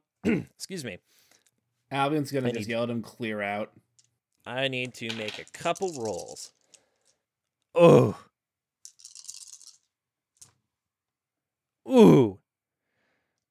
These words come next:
Speaker 1: All right. Uh, so it just tried to pull out some sort of small, like, blade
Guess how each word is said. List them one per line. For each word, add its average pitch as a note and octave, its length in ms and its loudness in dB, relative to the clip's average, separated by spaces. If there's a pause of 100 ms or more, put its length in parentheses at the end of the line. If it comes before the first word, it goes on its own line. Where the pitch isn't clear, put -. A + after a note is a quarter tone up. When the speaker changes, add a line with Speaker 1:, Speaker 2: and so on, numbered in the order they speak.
(120)
Speaker 1:
All C#3+ 120 -10
right. A2 380 -4 (500)
Uh, D#3 480 0 (640)
so C#3+ 480 0 (140)
it F3 300 -2
just D#3 360 -4
tried B2 760 -2 (200)
to G#2+ 800 -8 (580)
pull D#3+ 300 2
out C#3+ 340 2
some C#3 280 -6
sort C3 280 -4
of A2+ 140 -4
small, B2+ 640 0 (180)
like, A2 180 -8 (180)
blade B2 580 -4